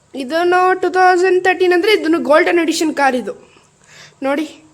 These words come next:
ಚೆನ್ನಾಗಿದೆ ಅಲ್ವಾ? ಇದೆಲ್ಲ ಮಿನಿ ಎಡಿಷನ್, one of the rare ಇದೆ ನನ್ನ ಹತ್ರ. ಆ ಮಿನಿ ಎಡಿಷನಲ್ಲೇ Hot Wheels ಇದೆ ನೋಡಿ.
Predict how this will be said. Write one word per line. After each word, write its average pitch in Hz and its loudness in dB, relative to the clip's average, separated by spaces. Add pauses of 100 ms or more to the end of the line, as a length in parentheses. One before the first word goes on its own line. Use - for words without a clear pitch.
(1300)
ಚೆನ್ನಾಗಿದೆ 320 0
ಅಲ್ವಾ? 294 -4 (500)
ಇದೆಲ್ಲ 392 4 (140)
ಮಿನಿ 392 6
ಎಡಿಷನ್, 381 0
one 285 -4
of 359 -2
the 339 -2
rare 339 2
ಇದೆ 262 -10
ನನ್ನ 285 -6
ಹತ್ರ. 330 -10 (400)
ಆ 277 -2
ಮಿನಿ 311 2
ಎಡಿಷನಲ್ಲೇ 392 4
Hot 311 -2
Wheels 294 -6
ಇದೆ 226 -8 (1080)
ನೋಡಿ. 277 -8